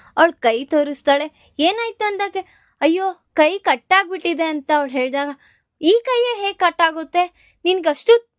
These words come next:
ಬುದ್ಧಿ ಬೇಡ್ವಾ?" ಅಂತ ಅಪರ್ಣ ಬೈತಾ ಇರ್ತಾಳೆ. "ಅಯ್ಯೋ ಅಕ್ಕ, ತರ್ಕಾರಿ ಎಲ್ಲ ಹೆಚ್ಚ್ಬೇಕಾದ್ರೆ ಆಗ ಆಗೋಯ್ತು" ಅಂತ ಹೇಳ್ತಾ ಇರ್ತಾಳೆ. ಅವಳಿಗೆ ತುಂಬಾ ಬೇಜಾರಾಗಿ ಅವಳಿನ್ನ ಹೊರಟ್ಬಿಡ್ತಾಳೆ. ನೋಡಿದ್ರೆ ಕಾವ್ಯ ಮತ್ತೆ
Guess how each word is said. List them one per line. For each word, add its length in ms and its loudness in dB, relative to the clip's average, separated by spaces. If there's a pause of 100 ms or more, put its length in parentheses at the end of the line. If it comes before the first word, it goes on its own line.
ಬುದ್ಧಿ 300 0
ಬೇಡ್ವಾ?" 360 -2
ಅಂತ 240 -6
ಅಪರ್ಣ 400 -4
ಬೈತಾ 380 -2
ಇರ್ತಾಳೆ. 380 -2 (580)
"ಅಯ್ಯೋ 240 0
ಅಕ್ಕ, 260 -6 (840)
ತರ್ಕಾರಿ 420 2
ಎಲ್ಲ 220 -4
ಹೆಚ್ಚ್ಬೇಕಾದ್ರೆ 680 -2
ಆಗ 260 -4
ಆಗೋಯ್ತು" 480 -2
ಅಂತ 300 -4
ಹೇಳ್ತಾ 480 -4
ಇರ್ತಾಳೆ. 640 -4 (100)
ಅವಳಿಗೆ 400 0
ತುಂಬಾ 300 -2
ಬೇಜಾರಾಗಿ 680 -2
ಅವಳಿನ್ನ 400 -4 (160)
ಹೊರಟ್ಬಿಡ್ತಾಳೆ. 1040 -2
ನೋಡಿದ್ರೆ 720 0 (500)
ಕಾವ್ಯ 280 4 (120)
ಮತ್ತೆ 460 0